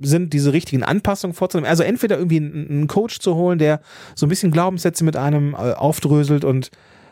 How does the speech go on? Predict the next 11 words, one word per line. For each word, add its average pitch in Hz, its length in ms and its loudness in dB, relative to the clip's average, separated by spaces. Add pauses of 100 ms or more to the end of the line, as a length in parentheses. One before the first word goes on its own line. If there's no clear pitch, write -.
(140)
dann, 131 580 -2
ja, 147 200 4
bestimmte 147 760 0 (1300)
Defizite 160 600 0
so 139 220 2
mit, 139 180 -2
mit, 147 320 -2
die 131 220 -6
dir 143 160 4
hilft 143 260 2
wegzunehmen, 160 500 0